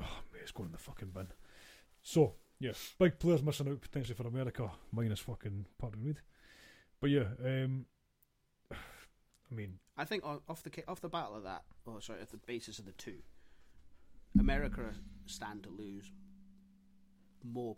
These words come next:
Speaker 2: bigger players than the, the Europeans do.
Speaker 1: Big time. Yeah, no, I agree with that, definitely. So look at Team Europe.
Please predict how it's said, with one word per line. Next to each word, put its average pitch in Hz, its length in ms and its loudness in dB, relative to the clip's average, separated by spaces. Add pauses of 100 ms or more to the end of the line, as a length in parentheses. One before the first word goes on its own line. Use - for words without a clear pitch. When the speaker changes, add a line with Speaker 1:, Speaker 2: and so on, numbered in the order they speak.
Speaker 2:
bigger 110 240 -8
players 98 460 -10
than 87 180 -16
the, 90 160 -16 (140)
the 104 80 -14
Europeans 92 580 -16
do. - 80 -18 (420)
Speaker 1:
Big - 160 -8
time. 170 160 -14 (380)
Yeah, 90 80 -6 (300)
no, 95 120 -2
I - 40 -2
agree 95 200 -6
with 92 280 -12
that, 107 80 -6
definitely. 101 400 -6 (1120)
So - 180 -2
look 131 180 4
at 127 120 2
Team 110 160 0
Europe. 101 300 -4